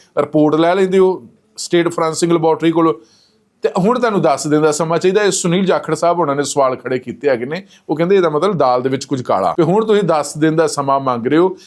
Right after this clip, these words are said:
ਜਦ ਕਿ ਤੁਸੀਂ ਪਰਚਾ ਦਰਜ ਕਰਨ ਵਾਸਤੇ ਤੇ ਇੱਕ ਦਿਨ ਦਾ ਵੀ ਇੰਤਜ਼ਾਰ ਨਹੀਂ ਕੀਤਾ ਹੈਗਾ।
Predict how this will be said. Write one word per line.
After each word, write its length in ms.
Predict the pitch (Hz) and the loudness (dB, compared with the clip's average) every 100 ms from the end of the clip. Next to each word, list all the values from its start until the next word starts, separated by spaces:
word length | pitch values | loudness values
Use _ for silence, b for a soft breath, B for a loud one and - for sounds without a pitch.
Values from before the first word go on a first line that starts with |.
| _ | _
ਜਦ 220 | 131 160 165 | -2 0 0
ਕਿ 140 | 180 | -2
ਤੁਸੀਂ 240 | 170 160 | 0 0
ਪਰਚਾ 360 | 165 160 - 185 | 0 -2 0 0
ਦਰਜ 260 | 170 165 160 | 0 -2 -2
ਕਰਨ 200 | 180 175 | -2 0
ਵਾਸਤੇ 260 | 165 147 | -2 -2
ਤੇ 100 | 135 | -4
ਇੱਕ 140 | 135 151 | -2 0
ਦਿਨ 200 | 165 170 | 0 2
ਦਾ 100 | 185 | 0
ਵੀ 140 | 202 | -2
ਇੰਤਜ਼ਾਰ 440 | 190 190 180 165 | -4 0 2 0
ਨਹੀਂ 140 | 165 160 | -2 -8
ਕੀਤਾ 280 | 165 - 160 | -6 -2 -2
ਹੈਗਾ। 180 | 139 | -2